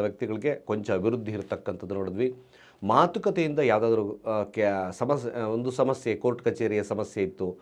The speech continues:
ಯಾವುದೋ ಒಂದು, ಆ, <clears throat> ಗಲಾಟೆಗಳಿತ್ತು ಅಂದಾಗ ಸಂಧಾನದ ಮೂಲಕ ಈ ದಿನ ಕನ್ಯಾ ರಾಶಿಯವರಿಗೆ ಬಗೆಹರಿತಕ್ಕಂಥದ್ದು ಇರುತ್ತೆ. ವಿದ್ಯಾರ್ಥಿಗಳಿಗೆ ಅಷ್ಟು ಶುಭವಲ್ಲದ ದಿನ ಸಹಿತವಾಗಿ ಮರ್ತೋಗ್ತಕ್ಕಂಥ ಸನ್ನಿವೇಶ ಬರ್ಬೋದು. ಏನಾದರೂ ತಾವು ಟೆಸ್ಟ್ ಬರಿತಾ ಇದ್ರೋ, ಮತ್ತೊಂದು ಬರಿತಾ ಇದ್ರೋ,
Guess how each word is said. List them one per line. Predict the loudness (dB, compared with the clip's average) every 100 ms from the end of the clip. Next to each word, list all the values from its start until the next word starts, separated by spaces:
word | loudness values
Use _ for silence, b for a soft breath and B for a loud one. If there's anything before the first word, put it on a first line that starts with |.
| B _
ಯಾವುದೋ | 6 8
ಒಂದು, | 6 6 2 -2 B -2
ಆ, | 0 0 0
<clears throat> | 0 2
ಗಲಾಟೆಗಳಿತ್ತು | 6 8 8 6 0 0 -2
ಅಂದಾಗ | -4 0 0
ಸಂಧಾನದ | 0 -2 -4 -2 0 0 0 -4
ಮೂಲಕ | -6 -6 -8 -4
ಈ | -2 -2 -4
ದಿನ | -6 -6 -8
ಕನ್ಯಾ | -8 -4 -2
ರಾಶಿಯವರಿಗೆ | -2 -4 -6 -4
ಬಗೆಹರಿತಕ್ಕಂಥದ್ದು | -4 -4 -6 -8 -12 -12 -12 -6
ಇರುತ್ತೆ. | -6 -6 -14 -18 -20 -20 -14 -2
ವಿದ್ಯಾರ್ಥಿಗಳಿಗೆ | -2 8 10 10 6 0 2 4
ಅಷ್ಟು | 4 2 0 -4
ಶುಭವಲ್ಲದ | -4 -4 4 6 6 4 4 4
ದಿನ | 2 0
ಸಹಿತವಾಗಿ | -4 -4 -4 0 0 2 -2
ಮರ್ತೋಗ್ತಕ್ಕಂಥ | -2 0 2 2 2 -4 -2
ಸನ್ನಿವೇಶ | -2 -2 0 0 0
ಬರ್ಬೋದು. | 0 0 2 2
ಏನಾದರೂ | 2 2 2 0 B B 0
ತಾವು | 0
ಟೆಸ್ಟ್ | 2 -2 -4
ಬರಿತಾ | -2 -2 -2
ಇದ್ರೋ, | -4 -2 -2
ಮತ್ತೊಂದು | -2 -2 -2
ಬರಿತಾ | -2 -2 -4
ಇದ್ರೋ, | -2 -4 -6